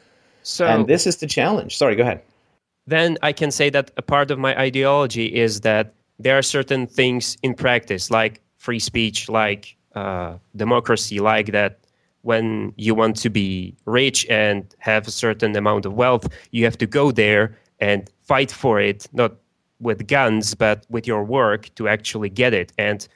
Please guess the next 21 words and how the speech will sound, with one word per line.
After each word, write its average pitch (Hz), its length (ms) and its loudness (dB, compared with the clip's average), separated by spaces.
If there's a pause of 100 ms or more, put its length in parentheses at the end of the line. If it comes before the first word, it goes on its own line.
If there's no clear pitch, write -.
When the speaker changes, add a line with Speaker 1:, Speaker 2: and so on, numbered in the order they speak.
(1000)
Speaker 1:
when 147 280 2
someone 127 380 0
comes 143 360 0
in 110 320 0 (100)
and 110 100 -6
starts 113 360 -6
spreading 120 800 -2 (480)
these 110 420 -6 (100)
delusions 113 1000 0 (100)
about, 110 640 2 (300)
"Well, 156 360 2
you 139 120 -4
know, 135 360 2
we 151 220 -4
all 160 400 2 (260)
can 135 240 2
get 127 240 0
free 123 240 -6
stuff," - 640 0 (760)
then 123 960 -4 (920)
no, 117 540 2